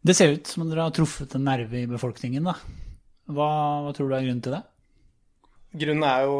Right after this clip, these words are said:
Speaker 2: sikkert det samme som for meg, at folk har gått og irritert seg over det her i lang tid, eh,
Speaker 1: Mm.
Speaker 2: og til slutt så renner begeret over.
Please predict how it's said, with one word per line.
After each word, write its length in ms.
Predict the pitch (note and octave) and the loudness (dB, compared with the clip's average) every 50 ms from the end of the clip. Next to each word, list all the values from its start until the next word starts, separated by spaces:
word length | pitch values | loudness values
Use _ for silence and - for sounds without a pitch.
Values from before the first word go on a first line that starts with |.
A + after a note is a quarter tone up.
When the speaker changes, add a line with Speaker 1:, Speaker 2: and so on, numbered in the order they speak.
| C#3 | -2
Speaker 2:
sikkert 320 | - C#3 B2+ - C3+ C3+ - | -4 -6 -4 -4 -6 -4 -4
det 80 | D3 C#3 | -4 0
samme 220 | D3+ C#3 A#2+ A#2+ A#2 | 0 0 0 0 -4
som 140 | B2 B2 A2+ | -4 -6 -6
for 120 | C3+ B2 | -4 -6
meg, 200 | B2 C3 C3 C#3+ G#3 D#3 | -4 -6 -6 -8 -8 -10
at 380 | B2+ A#2+ - _ - - - - - _ _ _ - - _ _ _ _ - - | -10 -10 -12 _ -20 -20 -20 -20 -20 _ _ _ -20 -20 _ _ _ _ -14 -6
folk 240 | - D3+ C#3+ C#3+ - | -4 -4 -4 0 0
har 100 | D3 C#3+ C#3 | 0 0 0
gått 160 | C#3+ C#3+ - D3 | -2 0 2 4
og 100 | C#3+ D3 | 4 4
irritert 340 | D3 C#3 C#3+ C#3 D3+ C#3 C3 - | 4 4 2 2 2 0 2 2
seg 160 | D#3 D3 C#3+ | 2 4 4
over 220 | C3+ C3+ C3+ C#3+ C#3+ | 2 2 0 0 0
det 60 | C#3 | 0
her 160 | C#3+ C3+ C#3 | 0 0 0
i 60 | C#3 | 0
lang 140 | C3+ C3+ C#3 - | 0 -2 -2 -2
tid, 180 | D3+ E3+ E3+ - - _ - - | -4 -4 -4 -6 -18 _ -16 -12
eh, 220 | D#3+ D3+ D3 D3 C#3 | -12 -10 -6 -4 -4
Speaker 1:
Mm. 440 | C3 C3 D3 D3 D3 D3+ - A3+ | -2 -2 -2 -4 -6 -10 -10 -8
Speaker 2:
og 260 | E3 D3 C#3+ C#3 C3+ C3+ | -8 -6 -6 -6 -6 -4
til 100 | D#3+ D3 | -6 -6
slutt 180 | C#3+ C#3+ C#3+ - | -4 -6 -8 -4
så 160 | - D#3 C#3+ C#3 C3+ C3+ C3+ C3+ | -4 -2 -2 -2 -2 -2 -2 -2
renner 180 | C3+ C3+ C#3 C3+ | -2 -2 0 2
begeret 280 | C#3 C3 C3 C3+ C3+ | 2 2 2 2 2
over. 200 | C3 C#3 F#3+ G3+ | 2 2 2 -2